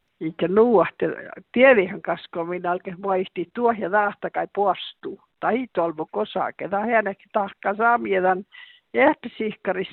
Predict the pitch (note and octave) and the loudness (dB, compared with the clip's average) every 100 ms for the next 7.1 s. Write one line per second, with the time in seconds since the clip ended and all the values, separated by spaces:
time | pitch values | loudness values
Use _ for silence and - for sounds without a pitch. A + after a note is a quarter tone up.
0 | - A#3+ B3+ A3 E3+ D3+ - - D#3 - | -4 -2 0 0 -2 -4 -6 -8 -8 -10
1 | - - _ _ E3+ - - F3+ G#3+ B3 | -20 -20 _ _ -6 -6 -4 -2 -2 -2
2 | B3+ G#3 F3 - F3 E3 E3+ D#3 - B3 | 0 2 0 0 0 0 0 -2 -4 -4
3 | B3+ A3 F3+ - - - - D#3+ E3+ - | 0 2 2 -2 -6 -6 -6 -8 -8 -12
4 | - E3 - F3 F#3 F#3 - G#3 - A3+ | -14 -14 -8 -4 0 -2 0 -2 -2 -4
5 | C#4 D4 A#3 - E3+ E3+ - - - - | 2 2 2 2 2 2 -4 -8 -20 -20
6 | _ - A#3 A#3+ - E4+ D4 - _ - | _ 4 6 6 4 0 0 -2 _ -4